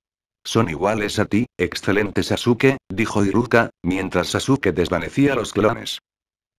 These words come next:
"¿Y?", cuestionó Sasuke queriendo saber su nota. "Tu nota es de ocho en el examen escrito, nueve en las pruebas de Taijutsu y Shurikenjutsu, y un diez en Ninjutsu, tu nota final es de nueve,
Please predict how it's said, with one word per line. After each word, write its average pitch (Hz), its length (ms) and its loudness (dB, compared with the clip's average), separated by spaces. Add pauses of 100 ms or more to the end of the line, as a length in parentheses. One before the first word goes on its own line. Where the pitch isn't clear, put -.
"¿Y?", 160 180 2 (640)
cuestionó 90 480 0
Sasuke 107 480 0
queriendo 113 460 0
saber 107 340 0
su - 160 -2
nota. 73 300 -6 (720)
"Tu 101 120 4
nota 127 340 2
es 120 140 -4
de 87 120 -2
ocho 98 280 0
en 90 80 -4
el 87 120 -2
examen 107 460 0
escrito, 110 560 0 (100)
nueve 98 380 0
en 101 140 0
las 85 160 -4
pruebas 95 400 0
de 90 100 0
Taijutsu 78 560 -2
y 78 60 -2
Shurikenjutsu, 101 840 0 (120)
y 95 160 0
un 127 180 -2
diez 110 220 -2
en 87 120 -2
Ninjutsu, 101 600 -4 (120)
tu 98 140 2
nota 120 300 0
final 85 320 -4
es 90 160 -6
de 110 100 2
nueve, 120 360 0